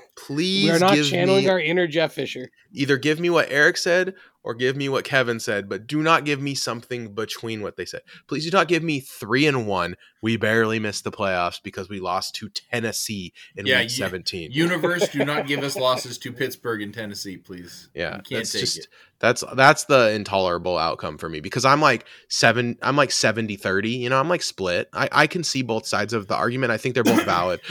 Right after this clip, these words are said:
Speaker 3: <laughs>
Speaker 2: I just really don't want to see them go in the middle of that. And you know what's gonna happen is, uh, we're gonna be in the middle of it. So, all right, <laughs> there, there, uh, predictions for next week. I'm gonna go, I'm gonna go, I've been saying this is the most winnable game left, so I'm gonna stick to it.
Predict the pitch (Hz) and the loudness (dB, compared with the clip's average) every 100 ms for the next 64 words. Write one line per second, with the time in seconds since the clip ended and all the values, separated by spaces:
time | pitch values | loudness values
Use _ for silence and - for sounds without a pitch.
0 | 196 - - 113 110 120 - 110 107 135 | -10 -12 -4 -2 0 -2 -4 -6 -4 -2
1 | 143 135 123 92 104 - 98 101 95 92 | 0 2 2 2 -2 -4 -8 -6 -6 -4
2 | 87 85 78 _ - 113 98 85 78 80 | -2 -4 -6 _ -10 -6 -6 -8 -10 -10
3 | 78 80 73 - 117 117 110 110 95 98 | -10 -10 -10 -8 -4 -4 -4 -4 -2 -2
4 | - 139 151 - 87 90 95 - 50 50 | -2 -6 -10 -10 -6 -6 -8 -10 -10 -12
5 | 50 50 - - - - - - - 147 | -14 -18 -18 -20 -20 -20 -20 -4 0 10
6 | 180 160 120 - - - - 139 - - | 12 12 8 -2 -16 -16 2 2 2 -4
7 | - - 139 143 147 - - - 123 143 | -10 2 6 8 6 2 -8 0 2 4
8 | 135 135 123 113 101 - 92 - - 104 | 4 2 -2 -2 -2 -2 -6 -6 -10 -6
9 | 123 127 110 95 90 107 _ _ _ _ | -2 0 0 0 -2 -4 _ _ _ _
10 | _ _ _ _ 104 139 214 220 180 107 | _ _ _ _ 4 6 6 2 0 -2
11 | 90 80 - _ _ _ _ - 131 180 | -6 -8 -16 _ _ _ _ -10 -8 -6
12 | 175 143 127 113 - 104 104 101 104 95 | -2 -2 -2 -6 -10 -10 -8 -6 -6 -6
13 | 95 92 90 90 92 90 80 - _ _ | -6 -6 -8 -10 -6 -6 -6 -10 _ _
14 | - 98 123 104 - 110 - - 82 | -8 -4 -4 -4 -4 -8 -8 -8 -8